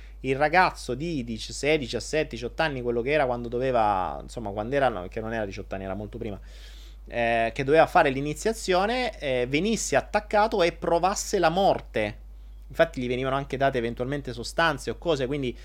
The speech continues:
gli veniva in una sorta di stato alterato, gli si, si faceva vedere che gli veniva estratto il cuore, magari si prendeva il cuore di qualcos'altro, quindi lui provava la morte. In questa morte, in questo stato di morte, i saggi gli passavano le, le conoscenze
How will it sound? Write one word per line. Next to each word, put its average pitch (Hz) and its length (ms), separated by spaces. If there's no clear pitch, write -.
gli 123 180
veniva 135 500
in 139 120
una 135 120
sorta 147 320
di 135 100
stato 147 540
alterato, 143 680
gli 120 260
si, 139 260
si - 200
faceva 143 380
vedere 147 260
che 139 100
gli 131 140
veniva 139 260
estratto - 440
il 131 120
cuore, 165 380
magari 120 280
si 117 120
prendeva 113 360
il 104 120
cuore 117 280
di 127 140
qualcos'altro, 135 680
quindi 151 180
lui 170 160
provava 151 560
la 139 100
morte. 151 460
In 127 100
questa 147 380
morte, 214 560
in 202 80
questo 139 260
stato 185 440
di 151 100
morte, 175 580
i 156 180
saggi 196 540
gli 220 140
passavano 170 920
le, 123 400
le 127 140
conoscenze 127 1000